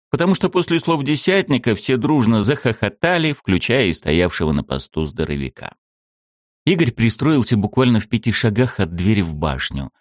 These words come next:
скрываясь за стоявшей возле небольшой конюшни телегой и усевшись, прислонясь спиной, к колесу.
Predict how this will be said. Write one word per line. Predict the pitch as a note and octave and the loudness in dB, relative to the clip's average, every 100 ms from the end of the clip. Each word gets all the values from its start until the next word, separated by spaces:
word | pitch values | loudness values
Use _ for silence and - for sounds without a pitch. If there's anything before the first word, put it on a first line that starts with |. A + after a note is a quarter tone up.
| _ | _
скрываясь | - - F#2 F#2 E2+ D#2+ | -14 -2 0 2 2 0
за | E2 | -2
стоявшей | - E2+ D#2+ - D#2+ | -2 0 0 -2 -4
возле | D#2+ E2+ | -2 0
небольшой | E2 E2 - E2 | 0 -2 -4 -4
конюшни | E2 D#2+ D#2 F2 | -2 -2 -2 -2
телегой | E2+ D3 A3+ G#3 G3+ - - - | -4 0 0 0 -4 -6 -20 -4
и | C3+ | 0
усевшись, | D3+ D#3 A3 - F#3 - | 0 2 0 0 -4 -2
прислонясь | D3+ - D3+ D3 C3+ | -6 -2 -2 0 -2
спиной, | - C#3+ C#3+ C#3 - _ | -4 0 0 0 -4 _
к | - | 0
колесу. | E3+ B2+ - - - | 2 2 -2 -8 -10